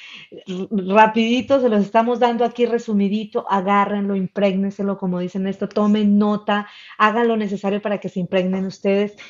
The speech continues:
Y entonces cuéntanos qué nos vas a dejar de ejercicio o cómo podemos,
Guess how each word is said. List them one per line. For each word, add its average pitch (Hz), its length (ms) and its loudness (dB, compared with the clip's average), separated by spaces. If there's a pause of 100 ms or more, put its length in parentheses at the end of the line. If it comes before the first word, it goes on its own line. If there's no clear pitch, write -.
(120)
Y 233 80 2
entonces 269 440 2
cuéntanos 254 540 -2
qué 247 160 0
nos 240 180 -4
vas 240 200 -2
a 247 60 2
dejar 185 300 0
de 208 60 -4
ejercicio 202 640 -2
o 175 160 -4
cómo 226 300 0
podemos, 208 540 -4